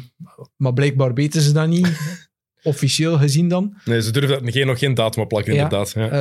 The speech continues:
Speaker 1: Eh, zoals dat ze van Kawhi zo gezegd ook nog niet weten, maar,
Speaker 2: Nee.
Speaker 1: maar dan zie je Kawhi ook al vrijworpen shotten, eh, zonder probleem. Dat is nog heel iets anders dan,
Speaker 2: Ik
Speaker 1: dan
Speaker 2: wou net zeggen, vrijworpen shotten, dat kan, eh.
Speaker 1: dan, dan five to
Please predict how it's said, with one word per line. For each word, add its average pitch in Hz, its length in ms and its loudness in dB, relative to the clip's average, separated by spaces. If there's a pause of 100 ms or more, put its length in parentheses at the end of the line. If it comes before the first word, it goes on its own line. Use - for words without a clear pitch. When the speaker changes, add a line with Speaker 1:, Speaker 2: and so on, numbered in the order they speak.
(180)
Speaker 1:
Eh, 131 60 -4
zoals 131 280 -2
dat 135 160 0
ze - 80 -6
van 127 200 0
Kawhi 139 420 0
zo 139 160 0
gezegd 135 320 0
ook 151 100 -4
nog 165 160 0
niet 147 100 4
weten, 170 260 0
maar, 139 120 2
Speaker 2:
Nee. 139 100 0
Speaker 1:
maar 135 200 -2 (460)
dan 127 140 -2
zie 131 140 2
je 135 60 2
Kawhi 131 300 0
ook 156 120 -2
al 165 200 0
vrijworpen 165 480 0
shotten, 170 420 0
eh, 160 640 -2
zonder 151 320 0
probleem. 160 360 2
Dat 151 100 2
is 139 60 -4
nog 143 120 2
heel 139 140 4
iets 143 180 0
anders 151 220 2
dan, 139 180 0
Speaker 2:
Ik 135 60 0
Speaker 1:
dan 139 100 0
Speaker 2:
wou 139 120 2
net 139 140 0
zeggen, 127 240 0
vrijworpen 160 360 0
shotten, 165 240 0
dat 147 100 2
kan, 143 240 0
eh. 147 240 2
Speaker 1:
dan, 160 160 0
dan 160 180 0
five 175 260 0
to 170 120 -2